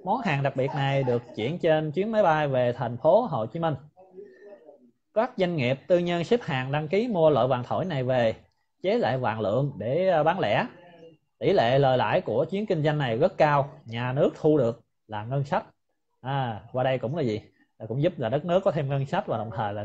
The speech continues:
giúp là, hả, tái phát triển đất nước, vượt qua cái giai đoạn khó khăn.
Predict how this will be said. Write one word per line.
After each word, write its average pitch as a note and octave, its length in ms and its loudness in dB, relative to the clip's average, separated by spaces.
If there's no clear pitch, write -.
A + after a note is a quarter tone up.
giúp D#3+ 180 -6
là, G#2+ 120 -4
hả, C3+ 180 -6
tái F3 140 -2
phát A3 180 -10
triển A#2+ 160 -4
đất D#3 120 -4
nước, F3+ 140 2
vượt A#2 180 -2
qua C3 180 2
cái D3+ 200 -2
giai C3+ 120 2
đoạn G#2 140 -4
khó - 120 -2
khăn. C#3+ 200 -4